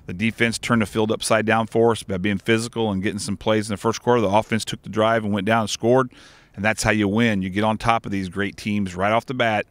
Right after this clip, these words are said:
flip the field on them on special teams, and you can play football.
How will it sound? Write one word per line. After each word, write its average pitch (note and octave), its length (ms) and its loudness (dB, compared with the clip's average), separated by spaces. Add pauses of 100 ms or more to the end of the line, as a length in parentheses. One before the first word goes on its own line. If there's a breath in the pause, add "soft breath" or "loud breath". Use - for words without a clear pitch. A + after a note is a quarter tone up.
flip G#2+ 160 -6
the - 100 -6
field A#2 280 2
on G2 140 0
them G2 60 -2
on F#2+ 120 -4
special A2+ 360 -2
teams, F#2+ 440 -6 (260 soft breath)
and F#2 80 -8
you F2+ 60 -6
can E2+ 120 -12
play F2+ 140 -8
football. - 420 -14